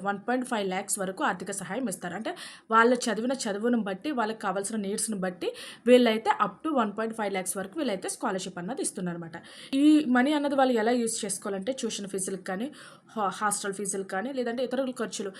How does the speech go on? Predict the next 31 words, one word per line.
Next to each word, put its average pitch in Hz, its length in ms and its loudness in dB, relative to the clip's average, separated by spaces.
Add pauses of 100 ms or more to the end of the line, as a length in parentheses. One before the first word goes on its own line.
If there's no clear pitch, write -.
(200)
ఏవైతే, 214 340 0
like, 220 220 0
కొంతమంది 214 480 -4
కంప్యూటర్స్ 196 380 -4
కొనాలనో, 190 500 -6
లేదంటే 196 320 -6
something 233 340 -8
ఏవో 233 200 2 (420)
వాళ్ళకి 226 320 0
కావాల్సిన 233 400 0
నీడ్స్‌కి 226 480 -2
వాళ్ళు 226 240 0
యూజ్ 220 260 -4
చేసుకోవాలని, 226 640 -4
like, 262 160 -6
స్టడీ 226 300 -6
పర్పస్ 214 400 -6
యూజ్ 208 240 -6
చేసుకోవాలని 190 440 -10
చెప్పేసి 233 360 -6 (380)
వాళ్ళైతే 214 500 -2 (260)
వన్ 220 160 2
పాయింట్ 226 200 0
ఫైవ్ 196 220 -2
ల్యాక్స్ 190 280 -4
వరకు 190 300 -6
ఇస్తున్నారు. 185 400 -4
Depending 240 420 0
on 359 120 -4 (100)
స్టడీస్‌ని 240 540 2
బట్టి, 190 260 -4